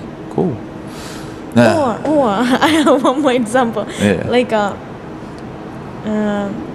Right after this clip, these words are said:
Speaker 2: if if you have wife
Speaker 1: Mm-hmm.
Speaker 2: and we are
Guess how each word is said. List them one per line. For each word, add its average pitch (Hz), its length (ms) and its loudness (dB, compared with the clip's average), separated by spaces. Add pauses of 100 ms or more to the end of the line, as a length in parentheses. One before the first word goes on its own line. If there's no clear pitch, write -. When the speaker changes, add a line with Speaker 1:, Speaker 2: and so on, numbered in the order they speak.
(100)
Speaker 2:
if 269 120 -2 (880)
if 294 160 2
you 262 200 4 (160)
have 240 120 2 (160)
wife 208 540 2
Speaker 1:
Mm-hmm. 139 240 6 (520)
Speaker 2:
and 208 540 2 (300)
we 262 240 4
are 214 120 4